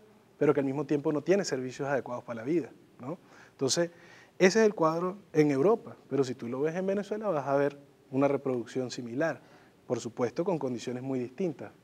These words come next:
Venezuela es un país no industrializado que desde el siglo pasado produce petróleo. Produce petróleo, digamos, como pa-, materia prima que vende al extranjero. Eso genera un nivel de renta que se redistribuye hacia el,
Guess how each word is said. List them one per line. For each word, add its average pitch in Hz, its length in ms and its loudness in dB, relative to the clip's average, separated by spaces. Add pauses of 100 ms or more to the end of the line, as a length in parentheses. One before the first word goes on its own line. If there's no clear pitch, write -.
Venezuela 120 380 -4
es - 20 -2
un 156 80 -4
país 160 220 0
no 170 160 -2
industrializado 196 840 -4
que 143 120 -2
desde 117 320 -6
el 113 120 -14
siglo 175 360 -4
pasado 202 500 -4 (260)
produce 127 360 -2
petróleo. 139 420 2 (600)
Produce 123 340 -2
petróleo, 190 500 4
digamos, 165 380 2
como 147 200 -2
pa-, 123 200 -8
materia 139 460 2
prima 226 280 -4
que 156 140 2
vende 147 280 4
al 135 80 -2
extranjero. 131 520 -4 (480)
Eso 135 240 0
genera 180 240 2
un 202 80 0
nivel 196 300 4
de 175 100 4
renta 190 440 0 (580)
que 139 100 0
se 127 160 -2
redistribuye 120 680 -4
hacia 170 180 0
el, 131 120 -6